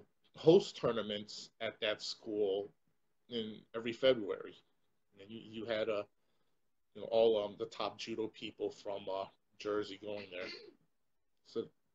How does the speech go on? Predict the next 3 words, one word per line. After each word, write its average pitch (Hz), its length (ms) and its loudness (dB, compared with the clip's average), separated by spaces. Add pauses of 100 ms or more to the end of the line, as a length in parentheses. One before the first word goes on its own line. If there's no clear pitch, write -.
(140)
so, 110 540 6
um, 107 180 -6 (1080)
that's 151 380 6